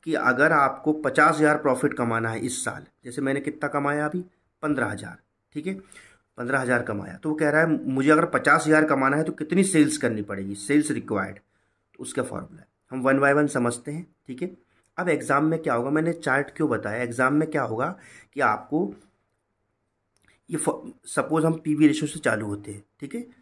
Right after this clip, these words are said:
पीवी रेशियो से स्टार्ट होते हैं हम लोग, ठीक है। अब <clears throat>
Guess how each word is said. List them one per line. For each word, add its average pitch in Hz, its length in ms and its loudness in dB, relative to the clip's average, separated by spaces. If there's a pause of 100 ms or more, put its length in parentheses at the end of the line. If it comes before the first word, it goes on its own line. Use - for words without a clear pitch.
(300)
पीवी 135 200 2
रेशियो 143 260 2
से 151 240 -6
स्टार्ट 120 340 0
होते 135 220 -4
हैं 147 80 0
हम 147 60 0
लोग, - 240 -2 (140)
ठीक - 140 -16
है। 208 80 -10 (440)
अब 151 360 -6 (420)
<clears throat> 147 380 0